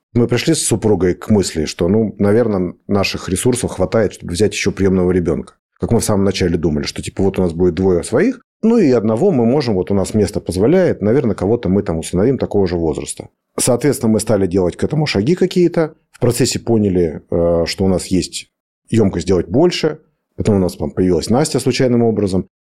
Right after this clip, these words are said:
И в итоге ты попадаешь в такую, как бы, ну, не совсем воронку, но ты попадаешь в такое течение жизни, вот хорошее слово, течение, наверное, где ты просто постоянно реагируешь на какие-то события,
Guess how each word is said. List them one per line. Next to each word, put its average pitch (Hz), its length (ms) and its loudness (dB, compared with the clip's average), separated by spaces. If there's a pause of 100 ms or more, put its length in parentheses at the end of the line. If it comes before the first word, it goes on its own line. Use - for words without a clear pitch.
(180)
И 135 100 2
в 135 100 4
итоге 165 440 0 (160)
ты 139 100 0
попадаешь 135 460 2
в - 60 -14
такую, 120 380 2
как 104 200 -4
бы, 98 300 2
ну, 123 160 2
не 143 80 4
совсем 185 300 0
воронку, 135 420 0
но 113 60 2
ты 143 100 -4
попадаешь 139 560 0
в - 80 -14
такое 143 240 0
течение 143 340 0
жизни, 139 300 2
вот 98 160 -2 (160)
хорошее - 420 0
слово, 127 200 2
течение, 101 400 0
наверное, 82 480 -2 (300)
где 113 220 2
ты 220 140 2
просто 190 280 0
постоянно 143 440 0
реагируешь 127 580 2
на 107 140 0
какие-то - 320 -4
события, 147 560 0